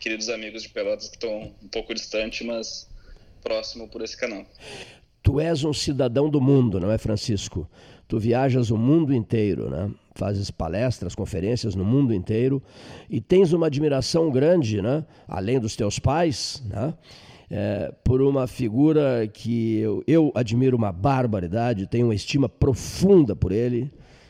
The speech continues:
Speaker 2: mas um parceiraço, amigo de todas as horas e que tem vínculos fortíssimos com Pedro Osório, né?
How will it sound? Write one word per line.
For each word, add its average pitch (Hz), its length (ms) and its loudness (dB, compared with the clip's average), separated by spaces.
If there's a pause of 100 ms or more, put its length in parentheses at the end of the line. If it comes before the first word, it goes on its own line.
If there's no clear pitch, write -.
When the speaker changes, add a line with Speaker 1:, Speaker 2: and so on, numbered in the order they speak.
(680)
Speaker 2:
mas 123 560 -2
um 127 80 2
parceiraço, 123 920 -2
amigo 127 360 2
de 101 80 -4
todas 139 460 4
as 85 200 -4
horas 127 540 0 (600)
e 123 600 0
que - 120 -6
tem 143 240 0
vínculos 131 540 0
fortíssimos 143 760 -4
com 117 120 -4
Pedro 113 260 0
Osório, 78 580 -4 (460)
né? 90 240 -8